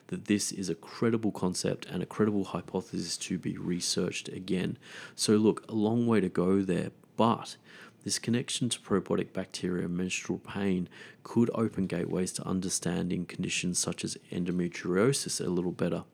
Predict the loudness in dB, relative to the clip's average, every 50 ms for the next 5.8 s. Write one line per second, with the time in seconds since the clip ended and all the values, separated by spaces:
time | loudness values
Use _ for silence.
0 | _ -18 -16 -16 -14 -16 -16 -16 -14 -6 2 4 6 6 4 4 0 -2 -2 0
1 | 2 2 2 4 4 4 4 2 0 0 -2 0 -2 -4 -6 -8 0 0 0 2
2 | 2 2 0 0 -2 -6 -4 -4 -2 0 0 0 0 2 4 4 6 6 6 4
3 | 2 0 -2 -2 -2 -2 0 0 0 -2 -2 -6 -12 -10 -8 0 2 4 4 4
4 | 4 2 2 2 4 4 4 4 2 2 2 2 0 2 0 -2 -2 -2 -2 -2
5 | -2 0 0 -2 -2 -2 -2 -2 -2 -2 0 -2 -4 -6 -6